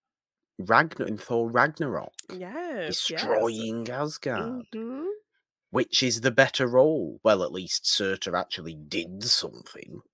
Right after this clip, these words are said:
Speaker 2: Yes. Oh,
Speaker 1: You
Speaker 2: Michael
Speaker 1: know.
Speaker 2: Clark Duncan as well. He was a voice of one of the
Speaker 1: Michael Clark
Speaker 2: Thor.
Speaker 1: Duncan,
Speaker 2: Yeah,
Speaker 1: yes.
Speaker 2: who played the Kingpin. He was a great Kingpin, so, yeah.
Speaker 1: Yeah, who, who, and Michael Clark Duncan's barely in this movie.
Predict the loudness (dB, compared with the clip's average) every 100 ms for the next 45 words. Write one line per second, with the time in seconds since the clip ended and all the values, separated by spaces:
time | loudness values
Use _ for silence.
0 | _ -4 -2 -4 -6 -4 2 4 4 4
1 | 2 0 0 0 0 -2 0 0 0 -2
2 | -2 -2 -2 -4 -6 -4 -6 -6 -10 -6
3 | -6 -6 -4 -2 -2 -2 -4 2 4 6
4 | 4 0 -4 -6 -10 -10 2 6 6 4
5 | -4 -6 -6 -6 -4 -4 -6 -6 -4 -4
6 | -6 -8 -8 -10 -16 _ _ _ _ -12
7 | -12 -10 -10 -6 -6 -8 -8 -8 -8 -10
8 | -10 -10 -14 -10 -10 -10 -14 -14 -20 _
9 | _ -8 -6 -2 -4 -6 -20 _ _ _
10 | _ _ _ -6 0 2 2 -2 -2 -2
11 | 2 2 4 2 4 6 8 6 2 0
12 | 0 8 10 10 6 2 -2 -4 -6 -6
13 | -8 -8